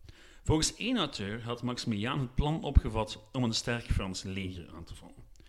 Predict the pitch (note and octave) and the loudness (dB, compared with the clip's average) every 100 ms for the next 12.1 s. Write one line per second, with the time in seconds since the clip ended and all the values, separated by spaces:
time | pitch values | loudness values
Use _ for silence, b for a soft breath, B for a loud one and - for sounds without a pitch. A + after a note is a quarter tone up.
0 | b b - C3 D3 C#3+ D3 C3 A#2+ D#3 | b b -10 -4 -4 -2 0 2 2 2
1 | C#3+ A2+ G#2+ D3 D3+ E3+ D#3+ - - B2 | -2 -4 -6 -6 -2 0 0 0 -2 -2
2 | A2 - E2 F2+ F#2+ F#2 - - - - | -2 -8 -12 -8 -8 -8 -12 -18 -20 -20
3 | - b b b - F3+ A#3+ F3 D3 A2+ | -20 b b b 2 6 8 8 6 4
4 | G2+ G2 C#3+ A#3+ - - - B2+ C3 F3+ | 4 2 2 2 4 4 4 2 4 2
5 | G3 C3 G2+ A2 D3+ D#3+ - C#3 C3 - | 2 2 0 -2 -6 -6 0 0 0 -2
6 | - D#3 D#3 C#3+ C#3 A2 A2 G#2+ - - | -2 0 2 2 2 2 2 2 -2 -2
7 | C3 C#3+ A#2+ G#2+ - G2+ E2 E2+ - D#4+ | -2 4 4 2 -4 -8 -6 -8 -10 -16
8 | - - - - - E3+ A2+ - - G3+ | -18 -20 -20 -14 -8 -4 -4 -8 -4 -4
9 | F#3 F#2 - B B B B2 B2+ A2 - | 0 -2 -4 B B B 0 2 2 0
10 | - D#3 C#3 B2+ A#2 G2+ G#2 A2 G#2+ G#2 | 0 2 2 4 4 4 4 4 4 2
11 | - F2 F#2+ E2+ D#2+ - - - - - | 2 4 4 4 -6 -8 -12 -18 -18 -16